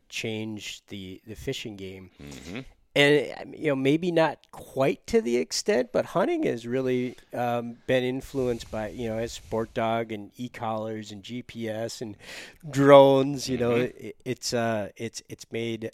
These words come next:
Speaker 1: our dogs, maybe not us, but our <laughs> dogs, <laughs> uh, better bird hunters.
Speaker 2: Absolutely.
Speaker 1: Yeah. Um, all right, final thoughts. As, as, uh,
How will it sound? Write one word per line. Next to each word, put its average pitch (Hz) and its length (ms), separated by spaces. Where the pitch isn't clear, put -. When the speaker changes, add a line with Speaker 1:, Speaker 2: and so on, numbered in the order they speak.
Speaker 1:
our 110 120
dogs, 113 840
maybe 143 260
not 139 240
us, 151 420
but 127 220
our 131 120
<laughs> 127 180
dogs, 202 480
<laughs> 254 420
uh, 127 260
better 120 360
bird 117 260
hunters. 98 300
Speaker 2:
Absolutely. 82 640
Speaker 1:
Yeah. 123 260
Um, 160 400
all 156 120
right, 151 180
final 170 380
thoughts. - 580
As, 120 220
as, 117 360
uh, 113 300